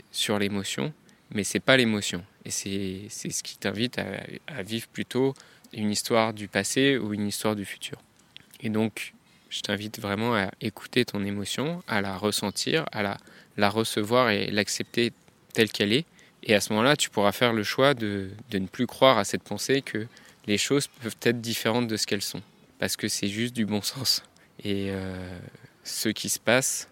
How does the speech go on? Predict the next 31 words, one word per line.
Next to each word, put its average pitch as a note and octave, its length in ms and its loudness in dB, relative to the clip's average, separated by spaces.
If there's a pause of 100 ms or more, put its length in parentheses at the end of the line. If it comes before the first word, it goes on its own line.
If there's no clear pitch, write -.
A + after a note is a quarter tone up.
(140)
se - 180 -4
passe. - 480 -2 (160)
Si - 360 -6
tu, G2 720 -2 (440)
ta G#2 120 4
volonté, A2 540 2
c'est - 180 0
de F#2+ 80 0
changer A#2+ 380 4
ton G#2+ 160 -2
expérience, G2+ 680 -4 (180)
et G2 100 0
dans G2+ 140 0
l'exemple, G#2+ 440 -2 (100)
dans G#2+ 260 -2
l'exemple A2 340 0
de G#2+ 80 0
la G2 160 0
chaise, C3 320 -2 (240)
si - 140 -6
ta A2 120 6
volonté, G#2 440 2
c'est, F#2+ 260 -4
c'est - 140 -6
de - 80 -4
changer A2+ 340 2
ça, C3+ 300 4 (380)
en - 40 -6
fait, - 320 4
accepte - 540 0 (180)
complètement A#2 720 0